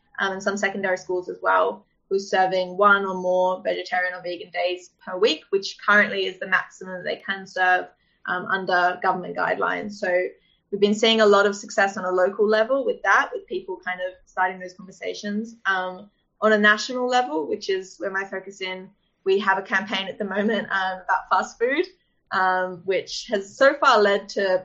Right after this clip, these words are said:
McDonald's blocking us on Instagram, but we're hoping for more,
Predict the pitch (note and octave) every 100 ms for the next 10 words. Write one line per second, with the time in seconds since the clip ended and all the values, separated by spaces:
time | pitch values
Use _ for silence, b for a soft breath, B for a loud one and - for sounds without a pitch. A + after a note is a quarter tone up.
0 | - G#3 G#3 G3 F#3 F#3 G3 F#3+ F#3+ G3
1 | F3+ - F#3 F#3+ - G3 F3 E3+ F#3+ -
2 | b b F3+ F#3+ G3+ A3+ A3+ G3+ G#3 G3+
3 | F#3+ F#3+ F#3+ -